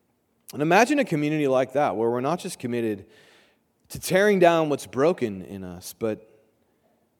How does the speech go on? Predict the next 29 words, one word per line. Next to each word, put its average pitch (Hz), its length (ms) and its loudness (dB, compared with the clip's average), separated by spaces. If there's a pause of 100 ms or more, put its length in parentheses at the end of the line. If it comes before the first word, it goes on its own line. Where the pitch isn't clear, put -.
(500)
but 127 100 0
we 156 140 6
will 180 100 8
be 147 180 4
there 127 200 2
next 123 320 -8
to 120 100 -8
you, 107 240 -4
helping 120 360 -6
you 117 120 -6
build 107 260 -6
something 98 360 -14
better 92 320 -10
in 87 80 -14
its - 180 -18
place. - 600 -18 (3000)
So 156 100 -4
that's 190 180 8
how 185 120 8
we 170 80 6
become 139 400 -4
a, 120 260 -8 (880)
a 127 40 -4
non-judgmental 143 840 4
community 123 380 -4
of 104 80 -6
forgiveness 101 640 -10
and 90 100 -12
generosity. 82 640 -14